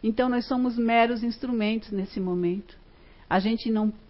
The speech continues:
não, não pode perder nunca a certeza do amparo diante das coisas. E a prova maior disso,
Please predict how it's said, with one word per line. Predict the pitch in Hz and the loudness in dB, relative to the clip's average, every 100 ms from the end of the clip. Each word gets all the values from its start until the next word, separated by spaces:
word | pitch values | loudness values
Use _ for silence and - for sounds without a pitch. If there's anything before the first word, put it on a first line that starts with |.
| - - - 247 | -20 -20 -10 -2
não, | 220 220 226 | 0 0 0
não | 220 220 208 214 | 0 0 0 -2
pode | 214 262 269 269 | -2 4 4 4
perder | - 262 233 233 262 240 | 2 2 2 2 2 4
nunca | 247 285 311 285 | 4 4 4 4
a | 247 | 2
certeza | - 226 - - 247 247 240 208 | 2 -4 -4 -6 -2 0 0 -2
do | 185 214 | -4 -2
amparo | 208 208 - 226 226 240 254 - - - - - - - | -2 -2 2 6 6 6 0 -6 -16 -20 -20 -20 -20 -12
diante | 202 220 233 240 220 | 2 2 4 0 -2
das | 220 - | -4 -2
coisas. | 220 202 190 180 180 - | 0 2 0 -2 -8 -12
E | 208 | -2
a | 208 | -2
prova | - 247 254 269 | 2 4 6 4
maior | 262 247 247 311 | 2 2 4 4
disso, | 226 233 233 220 - | 4 0 -2 -4 -12